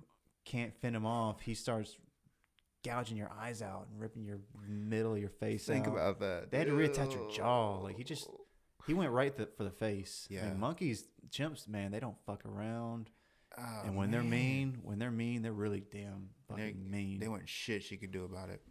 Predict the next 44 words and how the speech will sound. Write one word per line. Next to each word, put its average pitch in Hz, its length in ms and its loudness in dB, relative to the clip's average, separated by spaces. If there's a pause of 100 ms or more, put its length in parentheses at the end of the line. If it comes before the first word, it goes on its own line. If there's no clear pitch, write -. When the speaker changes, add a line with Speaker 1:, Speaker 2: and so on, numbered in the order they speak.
(240)
Speaker 1:
He 123 100 -4
went 110 160 0
right 110 200 -2
for 104 80 -10
the 107 100 -4
face. 98 540 -4 (2000)
Speaker 2:
Ate 139 200 4
her 107 80 4
hands 131 480 2
off, 85 400 0
man. 107 120 -4
Speaker 1:
Ate 131 120 4
her 147 60 4
hands 139 280 2
off 123 180 2
so 120 100 -4
that 110 100 -2
she 107 160 -4
couldn't, 117 640 0 (160)
uh, 104 500 0 (680)
fight 113 180 4
him 101 100 0
off. 98 320 -2 (800)
And 95 260 -4
with 101 80 -4
no 107 180 0
hands, 107 560 0
now 104 160 -6
you 104 80 -2
just - 160 -8
got 107 200 -4
two 113 140 -6
nubs, 104 480 -4
and 95 260 -6 (400)
so 98 120 -8
then 98 120 -4
he 104 80 -4
just 104 140 -6
went 104 180 -2
right 107 160 0
out 110 100 -2
of 117 60 -10
her 117 100 -6
face. 127 420 -6